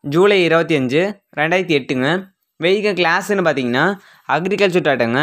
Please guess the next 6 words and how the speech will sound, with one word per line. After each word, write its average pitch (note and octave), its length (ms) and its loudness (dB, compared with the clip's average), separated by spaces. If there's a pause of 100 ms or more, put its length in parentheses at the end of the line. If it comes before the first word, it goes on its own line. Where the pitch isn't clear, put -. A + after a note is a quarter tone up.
(880)
ஆர்டிஓன்னு G3+ 400 2
பார்த்தீங்கன்னா C#3+ 340 0 (1080)
உடுமல்பேட் F3+ 520 0 (360)
யூ F3 100 4 (120)
ஓ F#3+ 40 4 (120)
தமிழ்நாடுங்க. D3 520 0